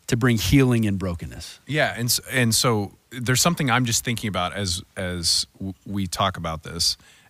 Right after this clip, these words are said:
Speaker 2: and that is, what a-, what about the people that have been told, maybe their whole lives in some way, or perceive the gospel being, "I'm gonna become a believer, and guess what? I'm gonna have no more pain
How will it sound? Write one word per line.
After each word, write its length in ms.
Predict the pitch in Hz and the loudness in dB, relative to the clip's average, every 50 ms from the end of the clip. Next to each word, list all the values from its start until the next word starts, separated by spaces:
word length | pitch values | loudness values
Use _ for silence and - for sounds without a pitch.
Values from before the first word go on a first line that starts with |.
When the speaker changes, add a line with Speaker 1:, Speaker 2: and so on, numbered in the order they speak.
| _ _ | _ _
Speaker 2:
and 440 | 98 98 95 92 92 90 90 90 - - _ _ | -6 -4 -2 -2 -2 -2 -4 -6 -6 -10 _ _
that 260 | - 92 107 107 107 | -6 -2 0 0 2
is, 180 | 107 101 92 - | 2 0 0 0
what 180 | 110 113 143 180 | 0 0 0 0
a-, 80 | 190 - - | 0 -2 -6
what 280 | 107 95 95 127 143 | -8 -2 0 0 2
about 220 | 156 156 131 123 - | 2 2 0 0 -2
the 60 | 98 | -6
people 300 | 90 - 113 107 - 104 90 | -6 -4 -4 -4 -4 -4 -2
that 120 | 98 92 | -2 -2
have 100 | 92 87 | -2 -4
been 140 | 82 90 90 | -4 -4 -4
told, 440 | - - - 95 82 82 87 104 - - _ _ _ _ - | -4 -4 -4 -4 -4 -6 -8 -10 -14 -18 _ _ _ _ -6
maybe 240 | - 92 92 101 104 | -6 -4 -2 -2 -2
their 140 | 95 98 90 | -2 -2 -2
whole 120 | 92 95 90 | -4 -4 -4
lives 320 | 87 85 82 85 85 - | -4 -4 -4 -4 -4 -4
in 140 | - 98 95 | -4 -4 -4
some 200 | 92 - 95 90 | -2 -2 -2 -2
way, 240 | 90 85 85 85 85 - - - - _ _ | -4 -4 -4 -6 -8 -10 -14 -20 -20 _ _
or 200 | - 104 101 95 | -2 -2 -2 -2
perceive 800 | - - - 98 - - - - 127 127 120 107 101 87 92 | -2 -4 -4 -4 -2 -2 0 0 0 0 0 -2 -2 -4 -8
the 80 | - 98 | -10 -6
gospel 500 | 82 95 90 92 98 - - - 95 90 | -4 -2 0 0 0 -2 -2 -2 -4 -6
being, 420 | 82 85 90 85 82 80 82 85 - - - - _ _ - | -6 -6 -6 -6 -6 -6 -8 -10 -12 -14 -20 -20 _ _ 0
"I'm 140 | 107 131 147 | 2 2 4
gonna 140 | 151 139 127 | 2 2 0
become 320 | 117 117 107 - 113 107 | 0 -2 -2 -2 -2 -2
a 60 | 98 | -2
believer, 560 | 85 78 92 95 104 104 87 90 85 80 82 85 - - - - - - - - _ - - _ _ _ _ - | -4 -4 -4 -4 -4 -4 -4 -4 -6 -8 -10 -12 -16 -20 -20 -20 -20 -20 -20 -20 _ -20 -20 _ _ _ _ -6
and 100 | 92 90 | -4 0
guess 260 | 85 101 104 - - - | 0 2 2 2 0 0
what? 280 | 92 90 82 73 - _ _ _ _ _ _ _ | -2 -2 -2 -2 -4 _ _ _ _ _ _ _
I'm 180 | 87 98 117 127 | 0 2 4 4
gonna 120 | 117 98 | 4 2
have 180 | 85 90 80 87 | 2 0 -2 -2
no 260 | 85 85 87 90 95 | -4 -2 -2 0 0
more 240 | 101 104 101 98 90 | 0 0 0 -2 -4
pain 500 | - - - 95 90 85 80 80 82 | -6 -6 -6 -4 -4 -4 -6 -6 -8